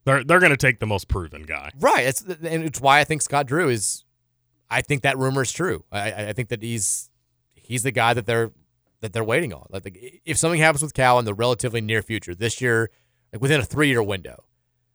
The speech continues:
Speaker 2: I think Scott Drew's next up. But it's always a fluid situation. It could always change. But I, I think you're right. Like, they're not going to, if they don't have to,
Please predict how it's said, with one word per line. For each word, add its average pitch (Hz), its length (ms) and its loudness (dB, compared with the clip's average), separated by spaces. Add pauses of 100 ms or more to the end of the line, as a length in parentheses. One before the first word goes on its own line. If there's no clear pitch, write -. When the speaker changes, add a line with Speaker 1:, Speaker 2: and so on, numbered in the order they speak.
(120)
Speaker 2:
I 110 60 0
think 151 140 2
Scott 131 240 2
Drew's 131 180 -2
next 120 240 -6
up. - 260 -8 (760)
But 117 260 4 (920)
it's - 160 -8
always 113 240 0
a 113 40 -4
fluid 131 280 0
situation. 120 440 -2
It 85 40 -20
could 98 100 -8
always 107 200 -2
change. 92 180 -6
But 120 180 2
I, - 40 -4
I 143 40 -2
think 127 140 -6
you're 113 80 0
right. 87 160 -6
Like, 90 160 -10
they're 143 140 4
not 135 260 6
going 120 280 0
to, 113 120 -2
if 107 60 -2
they 117 100 0
don't 110 160 -2
have 113 240 0
to, 87 280 -6